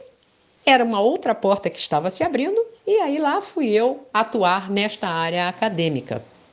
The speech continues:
E aí eu me identifiquei numa nova façanha,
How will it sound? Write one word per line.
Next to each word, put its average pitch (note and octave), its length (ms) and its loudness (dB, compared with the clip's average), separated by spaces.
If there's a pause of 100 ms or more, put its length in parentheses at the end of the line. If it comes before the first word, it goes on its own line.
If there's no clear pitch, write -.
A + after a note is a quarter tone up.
(340)
E C4+ 140 0
aí C4+ 280 0
eu D#4+ 160 -2
me A#3 180 2
identifiquei F#3 720 0
numa F#3 240 0
nova E3+ 480 0
façanha, C3+ 720 -4